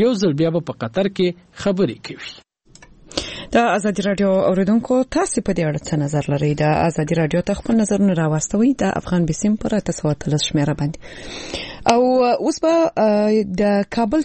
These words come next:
Speaker 2: چاپ ورځپاڼو ته ورسو چې نن یې په افغانستان کې د سولې، د طالبانو د سفرونو او په افغانستان کې پر روانو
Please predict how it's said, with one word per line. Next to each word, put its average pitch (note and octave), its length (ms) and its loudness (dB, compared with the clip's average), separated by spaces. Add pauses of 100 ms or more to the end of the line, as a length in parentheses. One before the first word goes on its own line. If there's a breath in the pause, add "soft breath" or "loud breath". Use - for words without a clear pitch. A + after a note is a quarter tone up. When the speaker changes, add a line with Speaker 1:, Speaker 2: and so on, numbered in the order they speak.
Speaker 2:
چاپ B3 260 0
ورځپاڼو G#3 680 2 (100)
ته D#3+ 100 0 (300)
ورسو E3+ 280 0
چې - 200 -2 (180)
نن E3 120 2
یې E3 260 2
په D#3+ 60 -4
افغانستان D#3 480 0
کې - 160 -4
د D3+ 200 -2
سولې، E3+ 320 2
د D3+ 220 -2
طالبانو D#3 400 0
د - 100 -4
سفرونو E3+ 400 0 (640 loud breath)
او C4+ 140 2
په A#3+ 120 -4 (140)
افغانستان F#3 420 -2
کې E3+ 100 -4
پر E3+ 200 -2
روانو E3 260 2